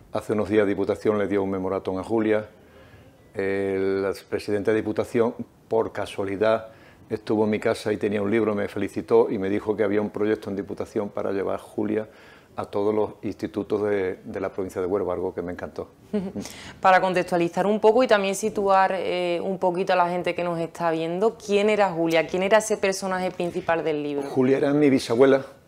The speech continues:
Speaker 1: yo le decía abuela, murió cuando yo tenía veinte años, por eso algún, en algunas presentaciones la gente me pregunta que cómo yo sabía tanto de ella, y es que,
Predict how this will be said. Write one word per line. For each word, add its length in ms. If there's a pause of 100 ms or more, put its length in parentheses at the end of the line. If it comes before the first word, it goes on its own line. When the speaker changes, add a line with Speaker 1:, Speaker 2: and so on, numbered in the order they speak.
(140)
Speaker 1:
yo 480
le 120
decía 260
abuela, 380 (840)
murió 340
cuando 180
yo 80
tenía 200
veinte 240
años, 220
por 100
eso 200
algún, 380
en 100
algunas 260
presentaciones 600
la 100
gente 180
me 100
pregunta 580
que 140
cómo 240
yo 100
sabía 300
tanto 260
de 60
ella, 160
y 60
es 80
que, 300